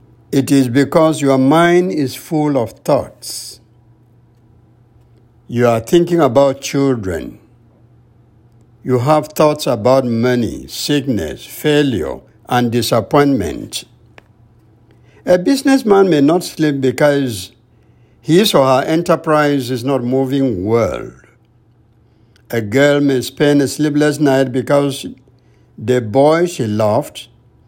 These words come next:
has told her off. A father may not sleep because the son has become a thief or hemp smoker.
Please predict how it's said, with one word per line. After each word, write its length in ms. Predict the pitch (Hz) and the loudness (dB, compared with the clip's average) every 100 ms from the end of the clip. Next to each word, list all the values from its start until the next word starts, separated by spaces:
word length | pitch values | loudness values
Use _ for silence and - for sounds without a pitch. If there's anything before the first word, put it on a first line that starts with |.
| _ _ _ | _ _ _
has 260 | - 123 - | -4 -4 -4
told 320 | - 147 135 | 0 2 2
her 180 | 127 127 - | 2 0 0
off. 560 | 117 - - - - _ _ _ _ _ _ _ _ _ _ _ _ _ _ _ _ _ _ _ - | -4 -4 -10 -14 -18 _ _ _ _ _ _ _ _ _ _ _ _ _ _ _ _ _ _ _ 0
A 160 | 135 | 0
father 560 | 135 - 170 165 156 165 | 0 0 2 2 0 0
may 200 | 151 143 | 0 0
not 220 | 151 160 | -2 -4
sleep 300 | - 147 135 | -6 -6 -4
because 400 | 135 135 165 160 | -4 -2 -2 -2
the 160 | 139 131 | -2 -4
son 380 | - 180 180 165 | -2 0 2 0
has 280 | 139 120 | -2 -4
become 600 | 113 127 - 160 156 156 - - _ | -4 -6 -2 0 0 -2 -6 -20 _
a 140 | 143 143 | 0 0
thief 760 | 143 - 202 165 101 78 - - _ _ _ - | -2 -2 0 2 -2 -6 -14 -18 _ _ _ -6
or 400 | 131 135 147 160 | 2 2 2 0
hemp 580 | 139 180 180 165 - - | 2 2 2 -2 -12 -14
smoker. 720 | - 127 135 135 - - | -4 2 2 0 -8 -12